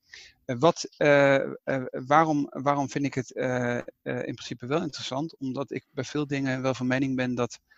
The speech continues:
als je daar in principe doorheen probeert te k-, te, te, te kijken, eh, vind ik, eh, zeker in de tijden van corona, eh, eh, enorm interessant dat boek te lezen. En voor mij is het een soort mantra.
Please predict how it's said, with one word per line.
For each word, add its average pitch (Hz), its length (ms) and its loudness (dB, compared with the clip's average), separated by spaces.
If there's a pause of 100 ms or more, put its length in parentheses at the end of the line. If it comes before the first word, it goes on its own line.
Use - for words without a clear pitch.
(460)
als - 220 -2
je 123 260 0 (280)
daar 127 360 2
in - 100 -2
principe - 340 -4
doorheen 127 300 4
probeert 127 360 0
te - 120 -12
k-, - 260 -12
te, 117 380 -2
te, 113 460 -4
te - 180 -16
kijken, 117 500 4 (680)
eh, 127 680 2
vind - 520 0
ik, - 320 2 (120)
eh, 127 360 4
zeker 143 420 6
in 127 80 0
de 120 80 -4
tijden 117 260 6
van 113 180 0
corona, 165 720 2 (160)
eh, 120 300 2 (280)
eh, 123 460 -2
enorm 151 460 4
interessant 120 460 0
dat 113 140 -6
boek 135 160 -8
te 147 120 -2
lezen. 147 320 6
En 131 60 0
voor - 120 2
mij 139 120 8
is 139 100 2
het - 40 0
een 131 120 0
soort 117 140 2
mantra. 160 560 4